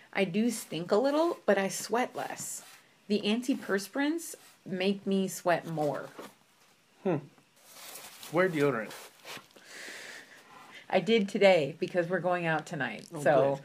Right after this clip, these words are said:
Speaker 2: good.
Speaker 1: I made it a point to bathe and put on deodorant.
Speaker 2: Mm, good.
Speaker 1: And I painted my toenails. And
Speaker 2: Progress, people.
Speaker 1: Uh-huh. And clipped my fingernails and did my
Speaker 2: Ooh.
Speaker 1: hair and makeup.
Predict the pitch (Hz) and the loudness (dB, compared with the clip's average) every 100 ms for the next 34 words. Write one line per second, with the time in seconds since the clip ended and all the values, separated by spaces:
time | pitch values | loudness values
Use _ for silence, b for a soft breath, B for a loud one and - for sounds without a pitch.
0 | B 143 B B B - 143 151 147 165 | B -4 B B B -8 -6 -6 -4 -2
1 | 156 165 160 151 160 147 147 151 135 127 | 2 4 2 0 -4 -4 -6 -6 -4 -6
2 | - _ _ _ _ 147 160 156 151 156 | -12 _ _ _ _ -2 0 0 -4 -8
3 | - _ _ 175 170 151 165 - _ - | -20 _ _ -12 -10 -10 -12 -16 _ -6
4 | 170 139 131 127 127 131 135 - _ _ | -4 -4 -6 -6 -6 -6 -8 -12 _ _
5 | 226 160 170 170 190 135 110 - _ _ | -6 -4 -4 0 2 2 0 -6 _ _
6 | B B 131 208 233 214 220 208 190 190 | B B 0 2 4 2 2 2 2 2
7 | 196 196 226 262 277 - 196 202 190 190 | 2 2 2 0 -4 2 6 8 8 6
8 | 190 190 185 185 180 170 226 247 302 - | 4 -2 4 6 6 4 6 6 6 4
9 | 202 196 254 214 202 170 - 214 254 277 | 0 2 4 4 2 0 0 2 2 2
10 | 294 311 311 - 196 190 196 - 208 175 | 2 0 -2 -2 -2 0 2 2 0 2
11 | 190 233 196 151 190 196 311 339 330 | 2 2 0 0 0 4 4 4 0